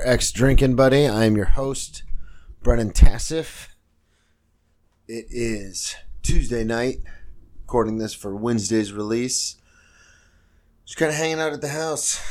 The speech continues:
Didn't really do very much today. Recorded, uh, Cheers from the Press Box, my sports podcast with the very talented Joe Dorville. Did that yesterday. Watched a little bit of football.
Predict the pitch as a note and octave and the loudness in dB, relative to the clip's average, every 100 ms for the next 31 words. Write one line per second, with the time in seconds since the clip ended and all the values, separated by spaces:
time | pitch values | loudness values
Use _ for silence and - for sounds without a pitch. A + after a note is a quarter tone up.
0 | - - - B2 C3 B2 A#2 G#2+ A#2 A2 | -6 -8 -10 -10 -8 -6 -6 -4 -6 -4
1 | A2+ A#2 A#2+ - - - - B2+ C3+ C#3 | -6 -6 -8 -8 -4 -2 2 4 6 6
2 | C#3 - - - - - - - - - | 4 4 0 -12 -16 -18 -14 -8 -8 -8
3 | - - - - - - G#2+ - A#2 G#2 | -10 -10 -12 -14 -16 -6 -6 -2 0 0
4 | G#2 G2 F#2+ F2 F2 - - A#2 A2+ A2 | 0 -2 -6 -8 -12 -12 -6 -6 -4 -8
5 | F#2+ A2+ G#2 - G2+ G2 - - - - | -4 0 2 0 -4 -6 -10 -16 -16 -18
6 | F#2 F2 F2 - A2+ A2 - - G2+ - | -16 -16 -14 -10 -4 -4 2 4 4 -2
7 | G#2+ G#2 G#2+ - - - _ _ _ _ | -4 -4 -8 -12 -16 -20 _ _ _ _
8 | - - G2 F#2+ F2 - F#2+ G2+ G2 F2 | -20 -18 -12 -10 -10 -12 -10 -8 -8 -10
9 | G#2 F#2+ G2 G2 E2+ G2 G2 F#2 E2+ G#2 | -10 -10 -12 -14 -12 -10 -8 -8 -4 0
10 | G#2 G2+ G2+ G2+ G2+ G#2+ F#2 F#2+ F2+ G#2+ | 0 -2 -8 -8 -8 -8 -4 -6 -6 -6
11 | G#2+ - A2 G#2 G#2 G#2 G2 F#2 - F#2+ | -6 -6 -4 -2 -2 -2 -4 -4 -4 -4
12 | E2 - - - - - C3 D#3 A#2 G#2+ | -2 -4 -4 -8 -12 -6 2 4 4 2
13 | - G#2 F2+ G2 G#2+ - | 2 -2 0 -4 -4 -10